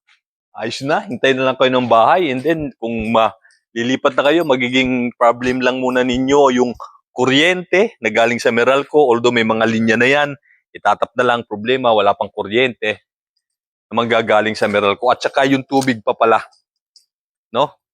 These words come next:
So, ayun. So, forty-one. Ah, ito main road na to. Lumabas tayo sa main road. So, thirty-nine. Sa kabila, forty. Forty-one. Do-, doon sa dulo na yun. So, mukhang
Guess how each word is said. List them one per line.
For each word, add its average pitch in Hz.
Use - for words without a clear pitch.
So, 107
ayun. 165
So, 143
forty-one. 160
Ah, -
ito 160
main 185
road 196
na 180
to. 180
Lumabas 143
tayo 156
sa 160
main 139
road. 131
So, 180
thirty-nine. 147
Sa -
kabila, 131
forty. 123
Forty-one. 113
Do-, 113
doon 117
sa -
dulo 107
na 98
yun. 92
So, 170
mukhang 180